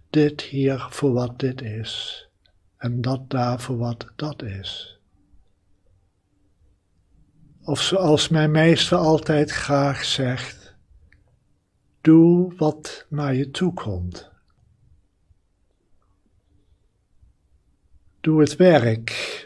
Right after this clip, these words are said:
van dit moment als er wat gedaan moet worden.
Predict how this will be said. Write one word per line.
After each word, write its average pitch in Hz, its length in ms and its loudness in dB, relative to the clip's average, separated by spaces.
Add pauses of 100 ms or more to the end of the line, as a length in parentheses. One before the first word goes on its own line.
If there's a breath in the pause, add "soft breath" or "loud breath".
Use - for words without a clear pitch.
(140)
van 135 680 -2
dit 127 280 -2
moment 120 1000 -2
als - 280 -4
er 135 60 -2
wat 120 240 -4
gedaan 120 580 -2
moet 127 240 -6
worden. 117 560 -6